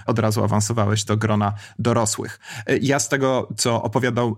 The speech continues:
Miłosz, e, chciałbym nawiązać do tych wszystkich różnych nieudanych seansów. E, ja pamiętam, ogólnie rzecz biorąc, często mi się zdarza, że wydaje mi się na przykład, że kiedy oglądam film na komputerze, to puściłem przez przypadek jakąś, e, własną ścieżkę dźwiękową i tak dalej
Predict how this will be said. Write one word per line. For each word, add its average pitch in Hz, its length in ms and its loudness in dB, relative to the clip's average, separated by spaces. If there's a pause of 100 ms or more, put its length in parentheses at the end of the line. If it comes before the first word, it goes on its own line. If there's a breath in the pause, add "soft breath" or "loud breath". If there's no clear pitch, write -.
Miłosz, 127 520 0
e, 113 160 0
chciałbym 120 320 -2
nawiązać 120 420 -2
do 117 100 -2
tych 113 140 -4
wszystkich 113 280 -2
różnych 120 320 0
nieudanych 120 440 0
seansów. 120 600 -4
E, 113 160 0
ja 120 300 0
pamiętam, 120 680 0
ogólnie 175 280 0
rzecz 147 140 -4
biorąc, 156 240 0
często 180 280 0
mi 117 100 0
się 120 100 -2
zdarza, 117 320 -2
że 113 120 0
wydaje 113 340 0
mi 113 100 -2
się 120 120 -4
na 113 100 -2
przykład, 110 380 -2 (100)
że 110 320 0 (240 loud breath)
kiedy 117 180 2
oglądam 117 320 0
film 117 160 0
na 113 80 0
komputerze, 117 580 0
to 110 120 0
puściłem 113 380 -2
przez 110 160 -4
przypadek 113 420 -2
jakąś, 113 400 -2
e, 107 200 0
własną 120 400 -2
ścieżkę 117 300 -4
dźwiękową 117 520 -2
i 110 80 0
tak 117 180 -2
dalej 117 320 0